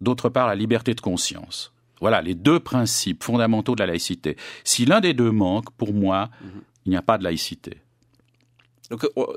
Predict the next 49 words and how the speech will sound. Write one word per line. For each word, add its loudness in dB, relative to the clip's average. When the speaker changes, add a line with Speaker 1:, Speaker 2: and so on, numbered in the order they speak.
Speaker 2:
la 2
laïcité, -2
c'est -6
pas 0
aussi -4
parce -2
que -8
ça -4
peut -2
être, -6
euh, -4
mis -2
un -2
peu -2
en, -2
quelque -8
part -2
en, -4
en -6
contradiction -4
avec -4
le, 0
le 0
religieux, 0
en, 0
en, -6
comme 0
si -4
ça 0
devait 0
combattre 0
le 2
religieux, 0
c'est -4
pas -6
ça -4
du -6
tout. -18
Speaker 1:
Non, 0
euh, 4
il 2
s'agit 0
de, -2
de -4
séparer -2
l'État -2
politique, -4
le, -2
euh, -6